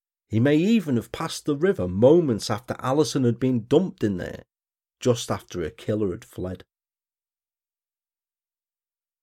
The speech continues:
The funeral of Alison Jane Day, a packed service attended by more than a hundred people, including members of the investigating team,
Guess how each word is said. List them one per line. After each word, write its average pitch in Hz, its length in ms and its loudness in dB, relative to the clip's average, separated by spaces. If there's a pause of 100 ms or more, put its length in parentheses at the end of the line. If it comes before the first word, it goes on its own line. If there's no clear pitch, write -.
(840)
The - 60 -2
funeral 196 560 4
of 107 120 4
Alison 139 460 2
Jane 151 360 6
Day, 113 400 4 (160)
a - 80 -8
packed - 380 -8
service 190 500 4
attended 117 500 -2
by 98 140 2
more 113 260 6
than 113 160 2
a 98 40 -2
hundred 180 520 2
people, - 520 -6 (320)
including 131 600 4
members 151 440 2
of 127 100 -4
the 139 140 -2
investigating 120 720 0
team, - 400 -10